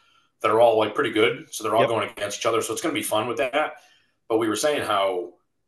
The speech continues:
Speaker 1: they're all in that kind of situation where if someone misses a squat or a deadlift, they could go from first to sixth.
Speaker 2: Yeah.
Speaker 1: Like,
Speaker 2: Yeah.
Speaker 1: in, in no time. And like you said, like, you know, at three twenty-one,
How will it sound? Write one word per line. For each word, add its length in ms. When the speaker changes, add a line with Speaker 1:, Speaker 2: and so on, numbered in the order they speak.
Speaker 1:
they're 180
all 140
in 60
that 220
kind 140
of 80
situation 540
where 140
if 100
someone 420
misses 300
a 60
squat 300
or 80
a 60
deadlift, 600
they 120
could 140
go 120
from 160
first 320
to 80
sixth. 640
Speaker 2:
Yeah. 180
Speaker 1:
Like, 320
Speaker 2:
Yeah. 100
Speaker 1:
in, 100
in 100
no 160
time. 260
And 380
like 180
you 80
said, 140
like, 220
you 80
know, 120
at 160
three 200
twenty-one, 720